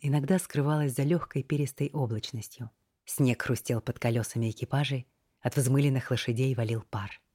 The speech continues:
В обжигающем морозном воздухе витало ощущение грядущих перемен.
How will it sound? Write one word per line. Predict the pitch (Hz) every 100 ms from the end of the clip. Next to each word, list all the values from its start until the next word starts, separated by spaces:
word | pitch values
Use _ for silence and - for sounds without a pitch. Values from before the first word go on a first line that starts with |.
| _ _ _ _ _ _ _
В | 135
обжигающем | 147 147 143 170 156 - 156
морозном | 151 156 151 143
воздухе | 135 170 135 123 131
витало | 127 123 156 147
ощущение | 135 - 127 - 165 156 147
грядущих | 131 131 113 123 120 120 -
перемен. | - 113 110 107 101